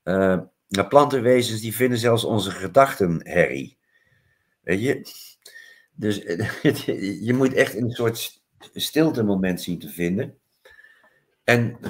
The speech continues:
ja, hetzelfde van gewoon je hart openstellen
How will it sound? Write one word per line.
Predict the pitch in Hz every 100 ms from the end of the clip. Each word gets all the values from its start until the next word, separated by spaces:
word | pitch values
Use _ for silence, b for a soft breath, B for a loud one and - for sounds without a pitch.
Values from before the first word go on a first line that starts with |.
| 101 -
ja, | 123
hetzelfde | 104 - 127 127 104
van | 95 101 98
gewoon | 139
je | 117
hart | 104 135 107
openstellen | 107 - - 82 104 165